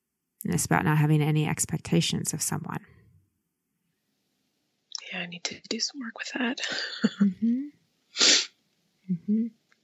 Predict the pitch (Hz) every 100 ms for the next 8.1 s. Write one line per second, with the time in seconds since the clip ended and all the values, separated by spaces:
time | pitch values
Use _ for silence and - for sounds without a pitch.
0 | _ 233 220 226 208 233 220 226 202 208
1 | 202 185 - 208 214 175 160 - 170 -
2 | 160 165 170 151 - 55 57 - - -
3 | 165 160 165 165 185 180 180 170 170 160
4 | - 160 151 165 - 156 147 151 147 147
5 | 139 143 - _ _ _ - 165 175 180
6 | 139 135 - 151 135 143 143 _ _ _
7 | _ _ _ - 143 143 - - 165 160
8 | -